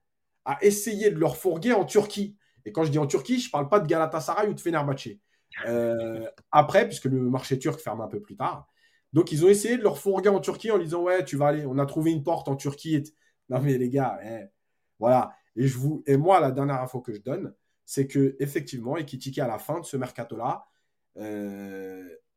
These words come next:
que ce soit en termes de salaire, de projets sportifs, et cetera, son entourage et lui ont décidé qu'ils avaient fait une erreur de signer à Paris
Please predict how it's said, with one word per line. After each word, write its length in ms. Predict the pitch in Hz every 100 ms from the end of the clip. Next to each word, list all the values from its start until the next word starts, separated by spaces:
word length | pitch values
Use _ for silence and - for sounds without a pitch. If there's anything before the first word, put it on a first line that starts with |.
| _ _ _
que 60 | -
ce 80 |
soit 180 | - 180
en 60 | 156
termes 180 | 147 139
de 80 |
salaire, 520 | 127 151 139 139 139 120
de 80 |
projets 360 | 110 - 143 160
sportifs, 380 | 147 131 139 -
et 60 | -
cetera, 440 | - 98 143 156 _ _ _ _ _
son 280 | _ - 165
entourage 420 | 170 165 160 160
et 80 | 135
lui 220 | 127 185
ont 80 | 185
décidé 440 | 127 123 120 143 160
qu'ils 640 | 120 104 _ _ 117 127
avaient 240 | 180 165
fait 160 | 143 143
une 100 | 127
erreur 400 | 120 123 110 - _
de 60 | 98
signer 280 | 98 120 123
à 80 | 120
Paris 280 | 120 117